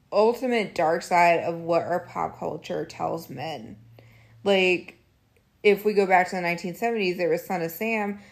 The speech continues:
who targeted women because he felt rejected and abandoned by women. He's like, "No woman really wants me."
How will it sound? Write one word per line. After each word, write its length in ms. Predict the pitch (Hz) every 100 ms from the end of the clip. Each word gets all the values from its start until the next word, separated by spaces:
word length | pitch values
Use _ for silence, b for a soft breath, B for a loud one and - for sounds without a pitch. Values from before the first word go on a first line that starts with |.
| B -
who 260 | 196 175
targeted 520 | 170 - 180 175 170 165
women 300 | 196 180 165
because 320 | 165 175 170
he 80 | 170
felt 320 | - 165 -
rejected 640 | 175 170 170 165 180 160
and 140 | 131
abandoned 460 | 156 - 160 196 170
by 140 | 160
women. 280 | 160 156 151
He's 180 | 196 165
like, 160 | 165 165
"No 120 | 160
woman 360 | 165 165 160
really 220 | 165 160 160
wants 360 | 165 190 202
me." 240 | 165 165